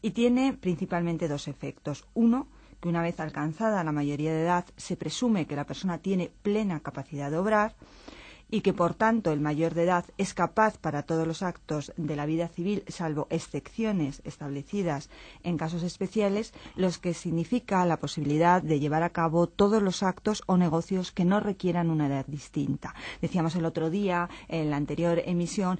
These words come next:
que, por ejemplo, sí es necesaria una edad especial para adoptar, porque necesitamos tener veinticinco años. Entonces, una vez que uno es mayor de edad, tiene plena capacidad de obra, salvo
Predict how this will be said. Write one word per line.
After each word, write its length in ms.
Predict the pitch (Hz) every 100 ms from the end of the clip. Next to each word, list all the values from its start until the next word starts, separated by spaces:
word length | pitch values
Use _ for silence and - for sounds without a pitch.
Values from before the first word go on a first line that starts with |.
| -
que, 80 | -
por 100 | 165
ejemplo, 300 | 180 214 208
sí 140 | 202 214
es 80 |
necesaria 420 | 190 196 190 196 196
una 140 | 185
edad 180 | 190 190
especial 640 | 196 - 196 214 190 185 - - - -
para 360 | 196 190 196 -
adoptar, 640 | 185 160 151 - 147 139 -
porque 280 | 156 160 -
necesitamos 720 | 170 156 160 165 170 180 185
tener 300 | 175 170 170
veinticinco 640 | 175 165 151 151 165 151 147
años. 380 | 135 120 - - - -
Entonces, 420 | 185 180 202 - -
una 200 | 196 185
vez 140 | 196
que 100 | -
uno 180 | 180 185
es 100 | -
mayor 240 | 165 180
de 120 | 208 220
edad, 240 | 214 214
tiene 260 | 196 190 - - -
plena 400 | 202 202 214 247 - - -
capacidad 480 | 208 202 202 202 175
de 80 | 180
obra, 240 | 180 180
salvo 540 | - - 208 196 202